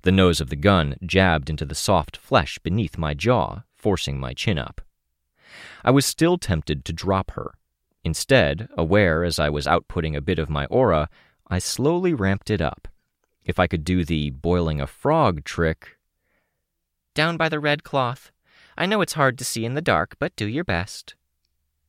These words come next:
There was a red cloth tied to a post. I flew to it. She hopped down the last ten or so feet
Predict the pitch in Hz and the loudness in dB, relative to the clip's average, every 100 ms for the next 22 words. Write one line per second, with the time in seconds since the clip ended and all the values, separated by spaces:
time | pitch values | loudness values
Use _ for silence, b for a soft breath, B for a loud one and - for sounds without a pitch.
0 | _ _ 82 87 80 80 90 78 71 - | _ _ 0 2 2 2 4 2 0 2
1 | 131 80 - - 76 71 - 80 - 160 | 2 2 -2 -4 -2 -2 -4 -4 0 0
2 | - - - _ _ _ _ - - 120 | 0 -8 -12 _ _ _ _ -10 -4 2
3 | 117 - 76 - - - _ _ _ _ | 2 2 -4 -6 -12 -20 _ _ _ _
4 | b b b b b - 117 135 151 - | b b b b b -2 0 0 -4 -2
5 | 98 95 71 71 92 85 78 78 - - | 2 2 2 0 0 2 2 0 -8 -4
6 | 110 92 78 - 80 71 - - | 0 0 -2 -2 -4 -2 -6 -6